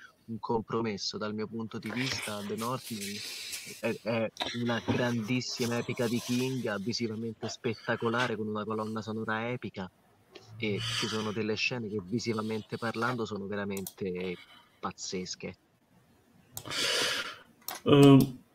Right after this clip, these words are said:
Speaker 2: allora, andiamo verso la conclusione, perché abbiamo raggiunto le due ore di live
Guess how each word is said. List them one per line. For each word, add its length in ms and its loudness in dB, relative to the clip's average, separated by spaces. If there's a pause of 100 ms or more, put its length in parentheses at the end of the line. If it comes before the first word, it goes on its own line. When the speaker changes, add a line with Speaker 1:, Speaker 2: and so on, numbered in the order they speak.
(120)
Speaker 2:
allora, 460 12 (2250)
andiamo 540 12 (540)
verso 420 12
la 40 12
conclusione, 680 12
perché 320 12
abbiamo 300 12
raggiunto 600 12
le 340 12
due 280 12
ore 260 12
di 120 12
live 560 12